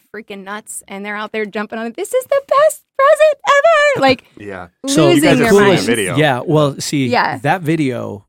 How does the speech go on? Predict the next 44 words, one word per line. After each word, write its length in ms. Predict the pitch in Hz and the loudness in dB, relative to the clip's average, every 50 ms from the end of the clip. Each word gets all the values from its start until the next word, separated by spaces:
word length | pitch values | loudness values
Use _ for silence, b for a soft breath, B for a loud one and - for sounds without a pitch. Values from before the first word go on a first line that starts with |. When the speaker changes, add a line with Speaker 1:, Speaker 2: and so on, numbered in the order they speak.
| _ | _
Speaker 3:
was 160 | _ 131 120 - | _ -12 -12 -10
sent, 260 | - 151 151 - - | -10 -10 -10 -10 -8
well, 160 | 151 135 139 | -8 -8 -6
like, 280 | 151 143 127 107 - 131 | -6 -8 -8 -8 -6 -6
you 100 | 156 151 | -4 -4
guys 160 | 156 135 131 | -2 -4 -4
Speaker 2:
Mm-hmm. 40 | - | -6
Speaker 3:
took 120 | - 131 - | -8 -6 -4
that 120 | 123 110 | -6 -4
video, 460 | 92 113 110 104 104 101 104 104 - - - | -4 -4 -4 -4 -4 -6 -8 -10 -12 -10 -8
and 120 | 120 110 | -6 -4
you 80 | 117 101 | -4 -4
sent 280 | - - 127 117 107 | -4 -6 -6 -6 -6
it, 120 | 107 - - _ | -10 -14 -14 _
and 300 | 131 117 113 107 104 - _ _ _ _ _ _ | -10 -8 -8 -10 -12 -14 _ _ _ _ _ _
you 120 | 143 143 | -6 -4
said 260 | 143 - 131 123 110 - _ _ _ | -2 -2 -2 -4 -6 -14 _ _ _
just 240 | 120 117 - - | -12 -12 -10 -12
a 80 | - 104 - _ _ _ _ | -14 -16 -16 _ _ _ _
few 140 | _ 127 113 | _ -10 -8
minutes 240 | 117 123 120 - | -6 -6 -8 -8
ago, 100 | - 120 | -8 -8
you 60 | 110 113 | -8 -8
Speaker 2:
Yeah. 60 | 104 | -6
Speaker 3:
said 180 | - 123 113 | -6 -6 -6
that 180 | 110 120 117 - _ _ _ _ _ _ _ _ | -6 -8 -10 -10 _ _ _ _ _ _ _ _
that 260 | 127 123 127 123 - | -6 -6 -6 -4 -4
email 360 | 156 135 131 131 127 120 117 | -4 -2 -2 -2 -2 -2 -4
made 260 | 110 110 120 117 113 107 | -4 -4 -4 -6 -6 -6
your 100 | 110 104 | -6 -6
wife 260 | 107 104 98 92 - | -6 -8 -8 -10 -10
cry. 260 | - 120 117 107 98 - _ | -8 -8 -8 -8 -8 -12 _
Speaker 1:
Mm-hmm. 220 | 208 196 175 170 202 | -14 -14 -14 -14 -14
Speaker 2:
Mm-hmm. 180 | 104 90 87 | -16 -14 -12
Speaker 3:
So 380 | 95 - 143 135 127 120 107 - _ _ _ _ _ _ _ _ _ _ _ _ _ _ _ _ _ _ _ | -8 -4 -2 -2 -2 -4 -6 -12 _ _ _ _ _ _ _ _ _ _ _ _ _ _ _ _ _ _ _
the 100 | 139 151 | -4 -2
goal 220 | 127 190 214 196 147 | 0 2 2 4 2
wasn't 240 | 147 131 131 117 | 2 0 -2 -4
to 60 | - 110 | -2 -4
make 180 | 120 107 - | -4 -4 -4
you 60 | 104 | -8
cry, 260 | 95 - 139 135 120 - | -8 -6 -6 -2 0 0
Speaker 1:
<laughs> 720 | 208 180 - - 330 311 220 - _ _ _ _ _ _ | 0 0 -2 -4 -8 -8 -8 -12 _ _ _ _ _ _
Speaker 3:
but 300 | 147 147 143 127 - - | 0 0 0 0 -4 -8